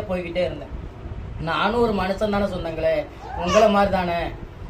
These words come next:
லைவுக்கு முன்னாடி யார் உட்கார்ந்துருக்கா? என் மனைவி. அந்த கமாண்டை யார் படிக்கா? அவளை தொட்டு தாலி கட்டின புருஷன். என் மனைவியை ஒரு சில பேர் பேச விட்டுட்டு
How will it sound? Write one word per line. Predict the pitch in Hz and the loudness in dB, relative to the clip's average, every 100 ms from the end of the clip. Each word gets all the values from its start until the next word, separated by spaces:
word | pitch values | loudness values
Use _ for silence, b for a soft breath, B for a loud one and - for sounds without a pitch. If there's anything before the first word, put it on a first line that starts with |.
| - | 0
லைவுக்கு | 185 226 262 240 | 4 6 4 0
முன்னாடி | 226 226 208 | 2 2 4
யார் | 190 202 208 | 4 4 4
உட்கார்ந்துருக்கா? | 196 190 175 175 165 175 - 165 | 2 0 0 -2 -2 -2 -6 -4
என் | 165 160 | -4 -2
மனைவி. | 160 180 175 160 - | -2 -2 -4 -6 -6
அந்த | 170 180 | -4 2
கமாண்டை | 202 220 254 247 | 4 6 4 6
யார் | 202 196 214 | 6 6 6
படிக்கா? | 202 185 175 175 190 - - - - - - - - - - - - - | 4 0 2 0 0 -6 -14 -12 -12 -10 -10 -10 -10 -12 -10 -10 -10 -6
அவளை | 160 180 202 | 0 0 0
தொட்டு | 196 - 247 | -4 -2 2
தாலி | 208 208 214 | 4 6 4
கட்டின | 208 196 185 | 2 0 -2
புருஷன். | 180 196 185 160 - - - - - - - 185 | -2 -2 -2 -6 -6 -12 -16 -18 -18 -16 -4 2
என் | 208 202 | 4 4
மனைவியை | 233 269 277 247 | 4 6 8 8
ஒரு | 233 | 6
சில | 226 233 | 2 6
பேர் | 247 220 | 6 4
பேச | 233 233 233 | 2 2 0
விட்டுட்டு | 214 202 196 | 0 -2 2